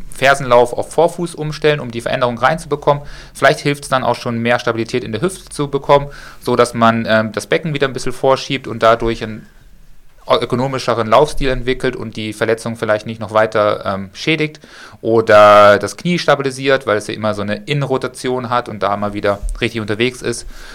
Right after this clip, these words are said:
Oder kleine Veränderungen mit, ähm, gezielten Techniktraining erreichen, wo man sagt, okay, man ändert so ein bisschen den Laufstil, mit dem man wieder langsam Lauf-A B C, Sprints ins Training einbaut und dadurch, ähm, ein bisschen ökonomischer unterwegs ist und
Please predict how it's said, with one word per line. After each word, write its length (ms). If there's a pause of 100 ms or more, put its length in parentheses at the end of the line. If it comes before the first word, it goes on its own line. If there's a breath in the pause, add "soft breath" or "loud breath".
(180 loud breath)
Oder 260
kleine 300
Veränderungen 640
mit, 240
ähm, 240
gezielten 540
Techniktraining 580 (160)
erreichen, 520 (360 loud breath)
wo 80
man 120
sagt, 180
okay, 320 (280 loud breath)
man 120
ändert 260
so 80
ein 60
bisschen 180
den 140
Laufstil, 420
mit 140
dem 100
man 160
wieder 160
langsam 320
Lauf-A 280
B 120
C, 560
Sprints 320
ins 140
Training 300
einbaut 520 (300 loud breath)
und 180
dadurch, 520
ähm, 260 (160)
ein 100
bisschen 220
ökonomischer 480
unterwegs 400
ist 140
und 120